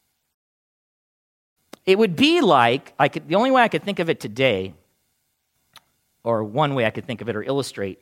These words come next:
what occurred there and the significance of it is, imagine a portion of a Muslim community that is con-, completely Muslims, like an Islamic, we're in an Islamic country,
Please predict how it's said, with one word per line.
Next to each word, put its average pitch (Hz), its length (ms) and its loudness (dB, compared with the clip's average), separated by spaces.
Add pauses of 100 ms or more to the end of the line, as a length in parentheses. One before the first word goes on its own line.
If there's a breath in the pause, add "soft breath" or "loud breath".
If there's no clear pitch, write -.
what 123 420 -4
occurred 147 380 -6
there 117 120 0
and 107 100 -4
the 104 60 -10
significance 131 560 -10
of 95 120 -6
it 92 120 -14
is, 131 220 -6 (480 soft breath)
imagine 220 480 0
a 165 80 0
portion 170 500 -4
of 127 180 -6
a 123 60 -2
Muslim 143 480 -2
community 123 720 -8 (960)
that 123 120 2
is 123 200 -4
con-, 127 220 -8 (340)
completely 139 500 -6
Muslims, 107 560 -4
like 139 160 0
an 139 60 -8
Islamic, 165 600 -2 (100)
we're 139 140 -4
in 151 120 -2
an 139 140 0
Islamic 156 420 -2
country, 98 480 -10